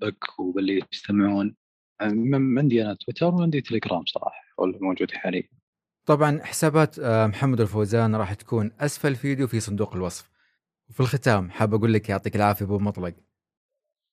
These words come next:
Speaker 1: الله يعافيك يا حبيبي، وتشرفت والله بك وفي البودكاست، وإن شاء الله نكون، آه، ضيوف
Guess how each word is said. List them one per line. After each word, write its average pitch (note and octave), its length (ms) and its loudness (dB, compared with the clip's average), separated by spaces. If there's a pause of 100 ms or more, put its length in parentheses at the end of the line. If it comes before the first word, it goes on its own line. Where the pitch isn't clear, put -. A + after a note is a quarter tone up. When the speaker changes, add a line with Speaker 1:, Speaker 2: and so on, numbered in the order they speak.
(200)
Speaker 1:
الله F#2 220 2
يعافيك F2 720 -2
يا E2+ 40 -2
حبيبي، F2 600 -4 (720)
وتشرفت G2+ 540 0
والله G2 200 4
بك G2 420 0
وفي G2 360 0
البودكاست، G2+ 1080 0 (580)
وإن F2+ 1300 -2
شاء A2 200 0
الله G2 220 0
نكون، G2+ 580 0
آه، - 1800 -8
ضيوف A2+ 320 4